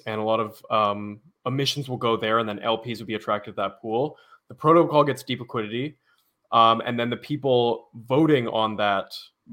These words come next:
that pool will get lots of fees from, from high trading. So, um, and then if, if it's good for voters and if it's good for the protocol,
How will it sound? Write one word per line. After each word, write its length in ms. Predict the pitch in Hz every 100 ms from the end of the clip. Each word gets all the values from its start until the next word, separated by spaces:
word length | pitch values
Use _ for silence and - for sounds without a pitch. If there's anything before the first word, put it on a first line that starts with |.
| -
that 260 | 113 104
pool 520 | - 135 110 98 123 _ _ _ - -
will 220 | 117 120
get 300 | 101 117 - -
lots 320 | 117 120 120
of 140 | 123 -
fees 340 | 127 117 104
from, 460 | - 107 101 101 98 _ _
from 600 | - 123 107 104 101 101 - _ _
high 320 | - - 117
trading. 540 | 110 - 110 104 87 98
So, 560 | - - 117 113 110 110 - - _ -
um, 560 | 117 113 113 113 - _
and 140 | 127 131
then 140 | 131
if, 220 | 139 127 -
if 160 | 131
it's 120 | 127
good 200 | - 147
for 140 | 139 127
voters 580 | 110 143 170 180 208 -
and 140 | 117
if 60 | 113
it's 100 | -
good 140 | 127
for 100 | 131
the 60 | 120
protocol, 760 | - 139 139 113 104 110 123